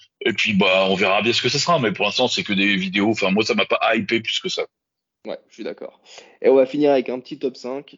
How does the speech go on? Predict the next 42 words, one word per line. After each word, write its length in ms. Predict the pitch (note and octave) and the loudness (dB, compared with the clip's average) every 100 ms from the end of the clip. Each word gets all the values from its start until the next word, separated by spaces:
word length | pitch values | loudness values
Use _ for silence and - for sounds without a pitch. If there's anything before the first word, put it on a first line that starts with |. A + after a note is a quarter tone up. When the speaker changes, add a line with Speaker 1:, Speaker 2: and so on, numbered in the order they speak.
| - | -12
Speaker 2:
euh, 220 | A#2+ A2+ | -8 -6
top 180 | A2 A#2+ | -8 -12
cinq 200 | - B2+ | -10 -10
des 100 | B2 A#2 | -6 -6
ventes 200 | B2 A#2+ | -8 -8
de 80 | |
la 100 | G#2+ G#2 | -8 -8
semaine 200 | B2+ A#2+ | -10 -10
dernière. 440 | G#2 G#2+ A#2 _ _ _ _ _ - | -8 -8 -10 _ _ _ _ _ -14
Euh, 640 | G2 F#2+ G2 F#2+ F#2+ F#2+ | -10 -8 -6 -6 -6 -8
là, 80 | G2+ | -8
on 100 | A2+ | -8
est 40 | G2+ | -12
actuellement 580 | - G#2+ G#2 A2+ B2+ | -12 -10 -8 -10 -10
le 220 | G2+ A2+ - | -10 -10 -10
dix-neuf 400 | A#2 A#2 C3 C3 | -16 -14 -10 -10
septembre, 320 | - A2+ D3 | -10 -12 -12
je 60 | - | -16
crois, 200 | F#3 - _ - | -20 -20 _ -20
non ? 120 | - _ | -20 _
Ou 80 | A2+ | -16
vingt, 100 | B2+ D#3 | -16 -14
un 40 | - | -16
truc 120 | - | -12
comme 100 | A2 | -12
ça ? 160 | - F#2 | -12 -8
Bon, 80 | - | -2
Speaker 1:
Euh, 140 | A#2+ | 2
Speaker 2:
bref. 100 | A2+ A#2 | 2 0
Speaker 1:
le 60 | A#2+ | -2
vingt, 180 | C#3 A2 | -2 0
le 100 | G#2 - | -2 -4
vingt, 100 | A#2 | -6
vingt, 160 | G#2+ A2 | -4 -4
Speaker 2:
On 100 | A2+ | 0
est 40 | A2 | 2
le, 60 | |
Speaker 1:
ouais. 80 | A2 | 2
Speaker 2:
on 100 | A2 | 0
est 40 | C#3+ | -4
le 60 | A#2+ | -4
vingt. 160 | G#2 | -8